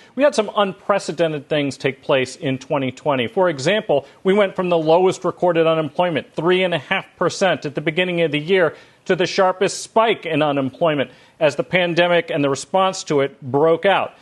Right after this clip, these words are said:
So you would think that that would obviously be extremely contractionary. And yet here we are. Risk assets are essentially all trading at all-time highs. What caused this, and what is the impact on things like the dollar? Well,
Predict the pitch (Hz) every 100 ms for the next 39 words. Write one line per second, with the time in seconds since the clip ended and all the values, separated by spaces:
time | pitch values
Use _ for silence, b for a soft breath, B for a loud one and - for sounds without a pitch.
0 | b b - 190 175 180 170 - 254 190
1 | - 165 180 175 170 170 165 156 170 147
2 | 156 156 165 170 - 196 190 180 - 170
3 | - 202 208 - 135 117 147 202 226 -
4 | 240 226 214 208 135 123 208 - 208 196
5 | - 185 175 b b b 185 180 185 -
6 | 254 - 208 196 - 240 226 156 151 -
7 | - 185 185 190 175 185 160 147 151 -
8 | 165 156 269 139 101 - _ 139 143 190
9 | 254 - - 214 196 175 131 110 131 -
10 | 170 151 151 196 190 147 156 202 214 -
11 | 160 147 165 156 - 139 135 139 147 143
12 | 190 170 131 180